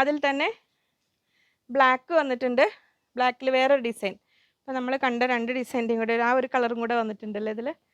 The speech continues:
ഇതങ്ങനെ വരുന്നു. ഇതൊക്കെ as such ഇങ്ങനെ തന്നെ ടോപ്പ് ചെയ്യാം. അല്ലെങ്കിൽ നമുക്ക് ദുപ്പട്ടയായിട്ട്, വെറൈറ്റി ദുപ്പട്ടയായിട്ട് കട്ട് ചെയ്തെടുക്കേണ്ടവർക്ക് അങ്ങനെ കട്ട് ചെയ്തെടുക്കാം. ഇതാ ഇങ്ങനെ വരുന്നു. ഇങ്ങനെ വരും. അത്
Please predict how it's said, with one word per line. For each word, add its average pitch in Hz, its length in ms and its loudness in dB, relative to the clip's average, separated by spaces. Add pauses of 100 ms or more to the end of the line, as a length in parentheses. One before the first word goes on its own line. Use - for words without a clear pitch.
(340)
ഇതങ്ങനെ 220 340 -10
വരുന്നു. 202 220 -6 (1200)
ഇതൊക്കെ 254 200 -4 (100)
as 233 120 -4
such 262 220 -6
ഇങ്ങനെ 240 260 -2
തന്നെ 285 220 2
ടോപ്പ് 277 320 4
ചെയ്യാം. 269 240 4 (520)
അല്ലെങ്കിൽ 240 320 0 (320)
നമുക്ക് 247 260 2
ദുപ്പട്ടയായിട്ട്, 277 680 2
വെറൈറ്റി 247 380 -2
ദുപ്പട്ടയായിട്ട് 262 480 0
കട്ട് 254 160 -2
ചെയ്തെടുക്കേണ്ടവർക്ക് 240 600 -4
അങ്ങനെ 233 220 -2
കട്ട് 254 160 -4
ചെയ്തെടുക്കാം. 240 400 0 (480)
ഇതാ - 100 -8 (160)
ഇങ്ങനെ 220 240 -2
വരുന്നു. 214 220 -4 (1500)
ഇങ്ങനെ 226 200 -6
വരും. 214 200 -2
അത് 208 100 -2